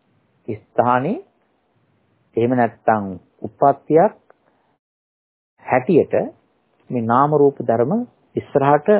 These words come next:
අල්ලවලා මතු කරලා දෙනවා. මෙන්න මේ කියන්නා වූ ධර්මතා හතර ගැන තමයි අපි දැන් මේ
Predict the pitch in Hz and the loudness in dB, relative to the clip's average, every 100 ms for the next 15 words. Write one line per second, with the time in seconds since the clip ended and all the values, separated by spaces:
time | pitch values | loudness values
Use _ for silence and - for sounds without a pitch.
0 | - _ _ _ _ _ - 113 131 143 | 0 _ _ _ _ _ 0 2 4 4
1 | 185 131 120 135 165 139 82 - _ _ | 0 -4 -4 -2 -2 -2 -4 -8 _ _
2 | _ _ _ _ _ - 139 196 233 233 | _ _ _ _ _ -4 2 4 4 2
3 | 214 165 175 180 180 180 165 117 113 151 | 0 -2 -2 0 -2 -2 -2 0 2 2
4 | 156 - 131 120 - _ _ - 117 117 | 0 0 0 -2 -6 _ _ -4 -2 2
5 | 185 170 123 101 113 110 123 123 135 123 | 2 2 0 -2 -6 -6 -4 -2 -2 0
6 | 127 139 226 269 | 0 0 -4 -6